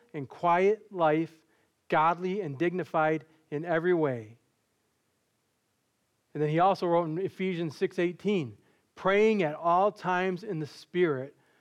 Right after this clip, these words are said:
with all prayer and supplication. To that end, keep alert with all perseverance, making supplication for all the saints." I like how one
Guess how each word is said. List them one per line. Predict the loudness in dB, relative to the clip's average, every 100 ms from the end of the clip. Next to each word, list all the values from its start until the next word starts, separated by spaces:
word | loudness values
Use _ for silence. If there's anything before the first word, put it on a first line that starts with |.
| _
with | -8 -6
all | 2 4 4 2
prayer | -2 0 2 2
and | 0 -8
supplication. | -4 -4 -4 -6 -4 -4 -4 -8 -10 -12 _ _ _
To | -6
that | 0 2 2 0 -6
end, | -6 -4 -6 -12 -18 _ _ _
keep | -4 0 2
alert | 2 4 2 0 -10 _ -8
with | -8 -2
all | 2 4 2
perseverance, | -2 -8 -6 -6 -4 -2 -4 -8 -16 _ _ _
making | 0 0 0 -2 -4 -8
supplication | -6 -4 -4 -4 -4 -4 -4 -8 -12 -12 _ _
for | -14 -8
all | -2 0 0 -2 -12 _ _
the | -16
saints." | -12 -10 -10 -10 -18 _ _ _ _ _ _ _ _
I | 0
like | 2
how | 4 2
one | 4 2 0